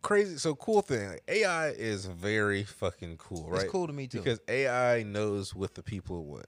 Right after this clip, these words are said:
Speaker 1: 'cause it's, it's artificial intelligence, so it's into everything.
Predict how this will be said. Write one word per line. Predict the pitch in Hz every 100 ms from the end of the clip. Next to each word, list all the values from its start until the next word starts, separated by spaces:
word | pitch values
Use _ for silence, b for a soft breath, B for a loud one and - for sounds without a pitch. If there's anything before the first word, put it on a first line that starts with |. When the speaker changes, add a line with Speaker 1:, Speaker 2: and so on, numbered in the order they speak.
| -
Speaker 1:
'cause | 87 76 - _ 92
it's, | -
it's | 104 - -
artificial | 117 117 - 104 - 98
intelligence, | 90 98 82 73 98
so | 95
it's | 92 -
into | 117 113 101
everything. | 98 87 82 - 76